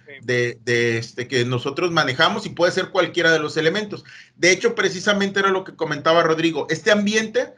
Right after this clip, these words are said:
Speaker 2: se va a crear, se va a quedar abierto para ustedes por treinta días. Siéntanse libres de agarrar un Excel que ustedes tengan en su, en su trabajo, de cual, de algún Excel que ustedes quieran,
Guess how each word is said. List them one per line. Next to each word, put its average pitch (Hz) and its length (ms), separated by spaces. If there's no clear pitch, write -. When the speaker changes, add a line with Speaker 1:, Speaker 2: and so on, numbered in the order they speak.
Speaker 2:
se - 180
va 165 140
a 170 80
crear, 190 480
se 165 120
va 156 100
a 160 80
quedar 185 240
abierto 185 440
para 147 180
ustedes 165 440
por 131 240
treinta 156 380
días. 214 360
Siéntanse 190 600
libres 226 400
de 196 100
agarrar 156 440
un 214 140
Excel 208 400
que 226 80
ustedes 202 420
tengan 196 340
en 151 140
su, 131 280
en 131 120
su 131 180
trabajo, 156 600
de 156 180
cual, 131 180
de 135 80
algún 147 240
Excel 185 300
que 196 60
ustedes 185 320
quieran, 220 340